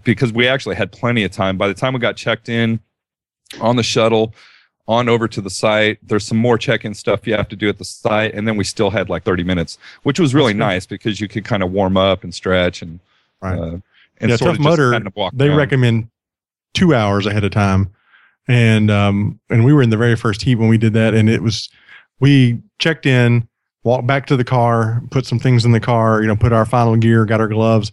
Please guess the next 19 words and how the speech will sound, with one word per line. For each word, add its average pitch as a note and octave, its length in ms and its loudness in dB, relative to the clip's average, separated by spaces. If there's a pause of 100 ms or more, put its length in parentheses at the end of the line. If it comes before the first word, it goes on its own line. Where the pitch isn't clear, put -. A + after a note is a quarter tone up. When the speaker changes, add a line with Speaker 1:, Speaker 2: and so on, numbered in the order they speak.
(360)
Speaker 2:
and A#2 260 2
we C3 100 4
were, A#2+ 80 4
we C3 160 2
actually B2+ 220 0
were A#2 60 2
able A2 120 0
to A2 60 -2
park A#2 200 -2
at G#2 80 -4
the G#2+ 60 -6
event G#2 260 -2
'cause G#2+ 80 -4
we G#2+ 60 0
were G#2 60 2
in G2 60 2
the G2 80 -2
first G2+ 320 -2
heat, A#2+ 260 0